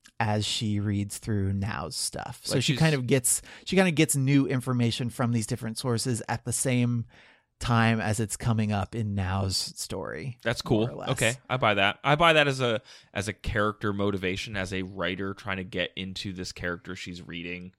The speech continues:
Speaker 2: and also
Speaker 1: Yeah.
Speaker 2: this girl who she's, like, learning is experiencing some heavy stuff.
Speaker 1: Yeah, and
Speaker 2: Sure.
Speaker 1: th-, and there's this whole little, little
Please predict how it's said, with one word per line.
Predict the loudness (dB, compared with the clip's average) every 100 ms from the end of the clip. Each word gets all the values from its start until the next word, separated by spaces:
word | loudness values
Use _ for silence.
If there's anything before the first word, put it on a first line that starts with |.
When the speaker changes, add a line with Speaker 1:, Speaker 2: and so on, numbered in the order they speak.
| _ _ _ _
Speaker 2:
and | -8 -6
also | -2 2
Speaker 1:
Yeah. | 4
Speaker 2:
this | 2
girl | -2 -6 -4 -4
who | -6
she's, | -6 -8 -6
like, | -6 -6 -8
learning | -8 -6 -6 -8
is | -10
experiencing | -10 -12 -10 -8 -10 -12 -12
some | -12 -12 -14 _ -12
heavy | -8 -8 -8
stuff. | -8 -4 -2 -2 -6 -20 -20 -20 _ -4
Speaker 1:
Yeah, | 0 2 0 4
and | 6
Speaker 2:
Sure. | 6
Speaker 1:
th-, | 6
and | 6
there's | 6 4
this | 4
whole | 4 6
little, | 6 6 6 2
little | -4 -4 2 2 0